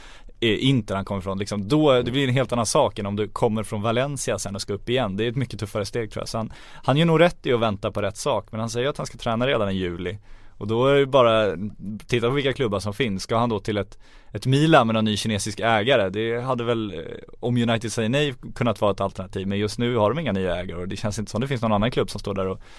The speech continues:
skriker efter någon tränare. Så att det, allting pekar på United, för att van Gaal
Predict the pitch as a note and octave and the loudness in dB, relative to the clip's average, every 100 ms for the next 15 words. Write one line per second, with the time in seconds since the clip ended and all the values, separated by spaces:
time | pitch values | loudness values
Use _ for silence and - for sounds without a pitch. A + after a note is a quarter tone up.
0 | - - E3+ D3+ - B2+ B2+ B2 B2 A#2+ | -18 0 4 6 6 2 2 2 4 4
1 | G#2 G2 G2 F#2 - - A2+ A2+ G#2+ C#3+ | 4 0 -2 -4 -8 -4 0 2 4 2
2 | - B2 B2 A2 A#2+ B2+ A2 F#2 F2+ - | 2 -2 0 0 -2 -2 -2 -2 -6 -10
3 | - G#2+ - A2+ - B2 A2+ | -6 -6 -2 -2 4 2 2